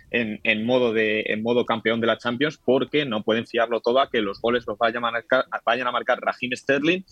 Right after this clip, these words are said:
y Kai Havertz, que sabemos que no son ávidos goleadores. Sterling en algunos momentos ha marcado goles en el City prácticamente por castigo, porque era, porque, porque el equipo llegaba mucho y marcaba muchos goles. No ha empezado mal la temporada, de hecho la ha empezado bastante bien, pero no puedes fiar toda tu temporada que estos dos hombres vayan a marcar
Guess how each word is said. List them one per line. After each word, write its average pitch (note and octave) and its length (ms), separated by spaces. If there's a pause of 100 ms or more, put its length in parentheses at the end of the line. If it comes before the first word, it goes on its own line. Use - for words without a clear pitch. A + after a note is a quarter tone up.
(120)
y G#2+ 80
Kai A2+ 180
Havertz, C3 220
que - 80
sabemos A2 300
que A#2 100
no A2+ 100
son C3 260
ávidos B2 380
goleadores. B2 500
Sterling A#2 460
en A2+ 120
algunos A2+ 320
momentos A2+ 320
ha A2+ 40
marcado A2+ 320
goles A#2 280
en A2 40
el G#2 60
City B2 260 (280)
prácticamente B2 500
por A2+ 220
castigo, C#3 420
porque A2 300
era, A2 260 (140)
porque, A2 240
porque A2 220
el G#2+ 60
equipo A#2+ 240
llegaba A#2+ 300
mucho B2 240
y - 20
marcaba A#2 280
muchos A#2 260
goles. C#3+ 340 (120)
No B2 140
ha - 20
empezado C3 360
mal B2+ 120
la B2+ 100
temporada, C#3+ 520
de A2 100
hecho G2 160
la G#2 80
ha - 20
empezado A2 240
bastante A2 360
bien, B2 200 (320)
pero B2 160
no C3+ 160
puedes C#3 220
fiar C3 340
toda D3 240
tu C#3+ 100
temporada C3 460
que B2+ 60
estos G#2+ 200
dos A2 200
hombres B2+ 320
vayan G#2+ 220
a - 20
marcar A2+ 400